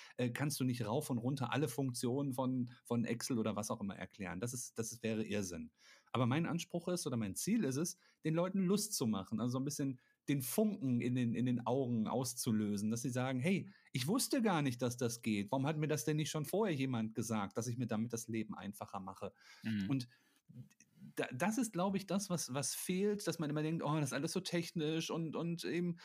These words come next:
Speaker 1: hat was von, ich muss jetzt plötzlich programmieren können." Nein, nein, muss es nicht. Es kann auch Spaß machen, sich mit den Sachen auseinanderzusetzen. Und manchmal ist es trotzdem noch sinnvoll, das mit einem Plakat und mit einer Schere und mit Kleber zu machen.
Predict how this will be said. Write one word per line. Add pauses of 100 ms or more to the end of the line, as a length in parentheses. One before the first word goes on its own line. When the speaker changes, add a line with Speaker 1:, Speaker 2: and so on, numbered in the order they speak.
(140)
Speaker 1:
hat
was
von,
ich
muss
jetzt
plötzlich
programmieren
können."
Nein, (300)
nein,
muss
es
nicht.
Es
kann
auch
Spaß
machen,
sich
mit
den
Sachen
auseinanderzusetzen. (180)
Und
manchmal
ist
es
trotzdem
noch
sinnvoll,
das
mit
einem
Plakat
und
mit
einer
Schere
und
mit
Kleber
zu
machen.